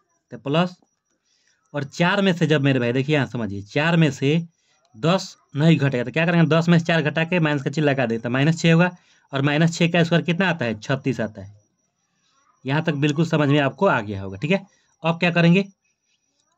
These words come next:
अब हम यहाँ देखिए, अब हम इसको क्या करते हैं, देखिए ये है आपका रूट, तो जब रूट है तो बराबर के जब इस साइड भेजेंगे, इस रूट को बराबर के इधर भेजेंगे तो स्क्वायर हो जाएगा। किस पे स्क्वायर होगा, दस पे स्क्वायर हो जाएगा। तो ये होगा दस का स्क्वायर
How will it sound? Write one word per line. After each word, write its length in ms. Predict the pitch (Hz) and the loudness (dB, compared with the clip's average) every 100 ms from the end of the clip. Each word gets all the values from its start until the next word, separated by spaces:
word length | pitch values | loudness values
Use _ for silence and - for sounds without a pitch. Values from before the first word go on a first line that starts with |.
| - | -6
अब 140 | 170 | 0
हम 140 | 175 170 | 4 4
यहाँ 180 | 165 139 | 4 2
देखिए, 300 | 127 113 95 | -4 -8 -10
अब 140 | 156 165 | 0 4
हम 140 | 180 | 4
इसको 320 | 180 170 - 165 | 4 0 -6 -2
क्या 160 | 170 | 0
करते 200 | 139 123 | 0 -2
हैं, 40 | 120 | -4
देखिए 300 | 110 98 85 _ _ _ _ _ _ _ 127 | -6 -12 -18 _ _ _ _ _ _ _ -6
ये 200 | 160 175 | 0 2
है 120 | 185 | 2
आपका 380 | 165 - 196 220 - _ _ _ _ _ _ | 0 0 0 -2 -6 _ _ _ _ _ _
रूट, 400 | 135 170 175 - - _ _ | 0 4 4 2 -8 _ _
तो 60 | 123 | -8
जब 200 | 139 123 | -4 0
रूट 260 | 139 196 175 | 2 4 4
है 180 | 165 190 - _ _ - | 4 2 -4 _ _ -12
तो 60 | |
बराबर 320 | 120 143 156 175 | -4 0 0 2
के 100 | 185 | 2
जब 140 | 165 | 2
इस 180 | 185 170 | 2 2
साइड 160 | 170 139 | 2 2
भेजेंगे, 220 | 135 127 | 2 2
इस 180 | 135 139 | 0 4
रूट 160 | 165 165 | 4 4
को 120 | 160 | 0
बराबर 260 | 147 151 | 2 2
के 100 | 165 147 | 2 2
इधर 200 | 143 151 | 2 2
भेजेंगे 360 | 139 139 160 185 - - _ - | 2 2 2 -2 -8 -20 _ -6
तो 100 | 143 | -6
स्क्वायर 360 | 143 160 160 | -2 -2 0
हो 80 | 135 | 0
जाएगा। 200 | 120 117 | -2 -4
किस 200 | 110 165 | -2 -2
पे 140 | 175 180 | 0 -2
स्क्वायर 220 | 175 170 | 0 0
होगा, 140 | 160 175 | 2 0
दस 300 | 117 147 - | 0 -2 -2
पे 140 | 139 | -8
स्क्वायर 260 | 135 120 110 | -8 -10 -10
हो 60 | |
जाएगा। 220 | 104 104 98 | -10 -14 -16
तो 600 | _ _ _ _ _ 139 | _ _ _ _ _ -2
ये 60 | |
होगा 180 | 165 160 | 2 2
दस 280 | 127 156 160 | 2 0 0
का 180 | 170 151 | -2 -4
स्क्वायर 440 | - 147 160 202 | -4 -4 -2 -2